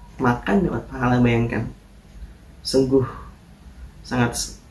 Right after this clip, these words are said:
istimewa bulan Ramadan karena banyak pahala yang kita dapatkan, yang tidak kita dapatkan di bulan selain Ramadan.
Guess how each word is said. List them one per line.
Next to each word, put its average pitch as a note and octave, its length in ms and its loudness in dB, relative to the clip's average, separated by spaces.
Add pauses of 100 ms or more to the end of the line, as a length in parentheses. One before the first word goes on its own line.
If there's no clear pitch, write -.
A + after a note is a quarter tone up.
istimewa B2 640 2
bulan A2+ 240 4
Ramadan A#2 640 2
karena A#2 320 2
banyak A2+ 480 4
pahala E3+ 640 0 (640)
yang B2+ 160 0
kita B2+ 240 -2
dapatkan, A#2 1120 0
yang A2+ 160 2
tidak A2 320 2
kita A#2 80 0
dapatkan C3 640 2 (720)
di C#3+ 240 2
bulan A#2+ 320 4
selain A#2 720 4
Ramadan. A2+ 640 4